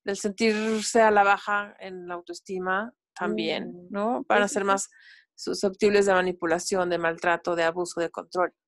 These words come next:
Speaker 2: Sí.
Speaker 1: Ajá. Sí, o sea, vio su oportunidad para decir, "Aquí
Speaker 2: Sí.
Speaker 1: voy a, aquí voy a cosechar porque voy a tener
Speaker 2: Sí.
Speaker 1: prisa para arreglar el problema",
Speaker 2: Y,
Speaker 1: ¿no?
Speaker 2: y me acuer-, y, o sea, se peinó con secadora.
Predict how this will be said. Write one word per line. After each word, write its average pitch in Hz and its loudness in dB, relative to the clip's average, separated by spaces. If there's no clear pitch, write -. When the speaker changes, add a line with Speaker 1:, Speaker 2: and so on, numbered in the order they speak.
Speaker 2:
Sí. - -12
Speaker 1:
Ajá. 185 -4
Sí, 277 4
o 226 6
sea, 220 4
vio 233 2
su 254 -4
oportunidad 202 -2
para 214 2
decir, 202 -2
"Aquí 185 -4
Speaker 2:
Sí. - -
Speaker 1:
voy 226 0
a, 240 -10
aquí 208 -6
voy 247 0
a 254 2
cosechar 240 -6
porque 220 -8
voy 226 -2
a 226 -2
tener 214 -8
Speaker 2:
Sí. - -20
Speaker 1:
prisa 208 -6
para 190 -2
arreglar 180 -4
el 202 -12
problema", 254 -4
Speaker 2:
Y, 262 -4
Speaker 1:
¿no? 247 -10
Speaker 2:
y 233 -8
me 226 -6
acuer-, 226 -4
y, 226 0
o 214 -4
sea, 220 0
se 220 -8
peinó 220 -4
con 311 -6
secadora. 165 -6